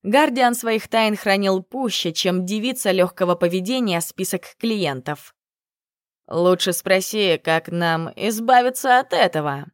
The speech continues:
Он поднял руку, и вслед за ней поднялась моя. Цепочка длиной от сил в две ладони не оставляла личного пространства. «О, исконная магия!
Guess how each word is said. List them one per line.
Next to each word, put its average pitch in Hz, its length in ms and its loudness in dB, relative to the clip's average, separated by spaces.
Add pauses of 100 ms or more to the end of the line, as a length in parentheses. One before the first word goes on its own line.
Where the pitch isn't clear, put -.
(720)
Он 254 220 0
поднял 170 600 2
руку, 294 420 -2 (240)
и 294 120 -8
вслед 311 340 -2
за 214 160 0
ней 240 180 2
поднялась 185 600 0
моя. 190 460 -2 (520)
Цепочка 180 600 0
длиной 185 400 2
от 185 100 -4
сил 190 300 0
в 175 80 -2
две 180 240 2
ладони 180 600 0 (180)
не 269 180 -2
оставляла 240 560 4
личного 220 500 0
пространства. 160 880 -4 (840)
«О, 247 380 4
исконная 214 680 2
магия! 170 680 0